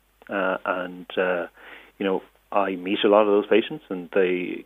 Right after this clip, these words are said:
c-, come into the ho-, they, they get admitted as well, and, um, they're acutely aware of it. They're very aware that they're vulnerable, that they have, are unlikely to have developed an immune response to the vaccine they've had all their doses of the vaccine, but they know they're at high risk of becoming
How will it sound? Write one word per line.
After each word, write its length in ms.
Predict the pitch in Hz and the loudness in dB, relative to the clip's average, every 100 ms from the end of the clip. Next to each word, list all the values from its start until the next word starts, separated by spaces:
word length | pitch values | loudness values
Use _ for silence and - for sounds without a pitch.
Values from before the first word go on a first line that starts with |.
| - | -10
c-, 160 | 98 - | -10 -8
come 160 | - 95 | -4 -2
into 180 | 104 110 | -2 0
the 60 | 92 | 0
ho-, 200 | 107 107 | 0 0
they, 140 | 104 | 0
they 220 | 95 - 92 | 0 -4 0
get 160 | 98 | -2
admitted 360 | 90 98 98 95 | -2 -6 -4 0
as 60 | |
well, 280 | 98 104 101 | 4 4 4
and, 440 | - 95 95 92 - | 0 -6 -8 -6 -2
um, 300 | 92 90 87 _ _ _ _ _ _ _ _ - - | -2 -2 -10 _ _ _ _ _ _ _ _ -20 2
they're 320 | 113 104 101 - - | 6 6 4 -2 -10
acutely 460 | - - 107 104 | -6 -2 -2 -2
aware 260 | 92 98 110 | 2 4 4
of 80 | - | 2
it. 80 | - | -2
They're 140 | 101 | 0
very 240 | 101 90 | 2 0
aware 320 | 87 95 101 98 | 0 2 2 2
that 160 | - | -2
they're 160 | 98 90 | -4 0
vulnerable, 560 | 101 98 98 90 95 | 0 0 -2 0 -2
that 200 | 98 - | -2 -4
they 80 | 95 | -4
have, 280 | - 98 87 - - | 0 0 0 -8 -2
are 200 | 117 101 | 0 2
unlikely 420 | 101 95 101 - | 0 -2 -4 -6
to 120 | 98 98 | -6 -6
have 100 | - | -8
developed 400 | 87 95 95 - | -2 0 0 -4
an 100 | 90 | -10
immune 280 | 92 95 | -10 -10
response 420 | 90 - 101 101 98 - | -10 -4 -2 -2 -4 -14
to 80 | 85 | -2
the 60 | |
vaccine 420 | 98 101 - 101 | -2 -2 -6 -4
they've 100 | 95 | -4
had 240 | - 101 95 - - - - - - | -2 -2 -2 -6 -20 -20 -20 -16 -2
all 180 | 101 95 | 2 2
their 140 | 90 | 2
doses 360 | 101 98 - 98 | 2 0 -2 -10
of 80 | 87 | -4
the 80 | |
vaccine, 360 | 95 95 - 92 | -4 -4 -6 -6
but 100 | 92 | -2
they 80 | 92 | -2
know 300 | 92 95 92 | 2 0 2
they're 220 | 92 87 - - - - | -2 -4 -14 -20 -20 -8
at 80 | - | 0
high 120 | 95 | 2
risk 340 | 90 90 - | 2 -2 -4
of 100 | 92 | -8
becoming 340 | 87 - 92 | -8 -10 -10